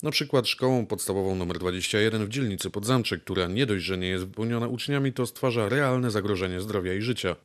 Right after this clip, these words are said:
Na każdym kroku można napotkać taśmy zakazujące wstępu czy tabliczki ostrzegające przed niebezpieczeństwem. Nieciekawie również wyglądają szkolne mury, gdzie pęknięcia widać już z daleka, nie mówiąc już o bardzo wielu powybijanych szybach,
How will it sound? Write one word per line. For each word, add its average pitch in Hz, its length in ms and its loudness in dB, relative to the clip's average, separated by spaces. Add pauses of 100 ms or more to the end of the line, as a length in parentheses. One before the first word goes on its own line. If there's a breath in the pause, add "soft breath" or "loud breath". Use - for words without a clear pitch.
Na 101 100 0
każdym 101 280 2
kroku 110 240 2
można 104 240 2
napotkać 101 480 -2
taśmy 117 360 0
zakazujące 110 600 0
wstępu 123 440 0
czy 127 160 -4
tabliczki 120 480 -2
ostrzegające 104 600 0
przed - 260 -2
niebezpieczeństwem. 101 800 0 (180)
Nieciekawie 139 420 4
również 107 300 2
wyglądają 104 480 2
szkolne 117 340 2
mury, 131 260 4
gdzie 95 260 0
pęknięcia 107 560 2
widać 95 260 0
już 92 140 -4
z 92 40 -6
daleka, 113 440 2 (120)
nie 156 120 0
mówiąc 139 360 2
już 135 180 0
o 113 180 2
bardzo 120 320 2
wielu 98 200 2
powybijanych 95 580 -2
szybach, 123 380 2